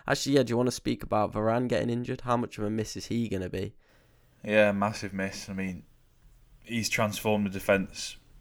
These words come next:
Speaker 2: when he's played this season. Obviously, we've not kept any sort of number of clean sheets. I mean, he's always,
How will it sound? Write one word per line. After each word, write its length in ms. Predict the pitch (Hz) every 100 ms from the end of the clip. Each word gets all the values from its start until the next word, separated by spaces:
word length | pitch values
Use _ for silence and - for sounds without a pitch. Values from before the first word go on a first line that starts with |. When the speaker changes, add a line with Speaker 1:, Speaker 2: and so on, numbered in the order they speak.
| -
Speaker 2:
when 200 | 107 101
he's 120 | 98
played 260 | - 104 98
this 140 | 101
season. 400 | 107 104 101 101
Obviously, 400 | 98 92 101 95
we've 160 | 95 104
not 240 | 101 -
kept 400 | 98 - - - - - _ - _ - 95
any 220 | 92 85
sort 220 | - 82
of 80 | 87 _ - - _ _ 92
number 320 | 90 87 85
of 100 | 82
clean 240 | 95 87
sheets. 540 | 85 90 90 - - - -
I 80 | 90
mean, 160 | 87 87
he's 160 | 85
always, 240 | 90 82